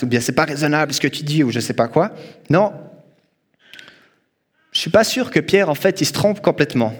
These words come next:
en proposant de faire trois abris. Pierre, il est émerveillé, il est dépassé par les événements, mais surtout, en fait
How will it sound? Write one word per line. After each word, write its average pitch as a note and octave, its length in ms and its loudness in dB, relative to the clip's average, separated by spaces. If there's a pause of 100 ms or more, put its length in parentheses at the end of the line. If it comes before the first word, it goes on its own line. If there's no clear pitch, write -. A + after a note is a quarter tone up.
(460)
en A#2 60 -6
proposant C#3 600 0
de A#2+ 120 -2
faire - 260 -2
trois C#3+ 320 2
abris. A#2+ 340 -2 (1600)
Pierre, G#3 300 6
il F3 100 4
est D3+ 80 8
émerveillé, G3 840 4
il C#3+ 120 4
est C3+ 40 4
dépassé F3+ 460 4
par F3+ 160 4
les E3 160 2
événements, D#3+ 520 2 (280)
mais C#3+ 100 2
surtout, G#3 440 0
en D3 60 4
fait - 440 0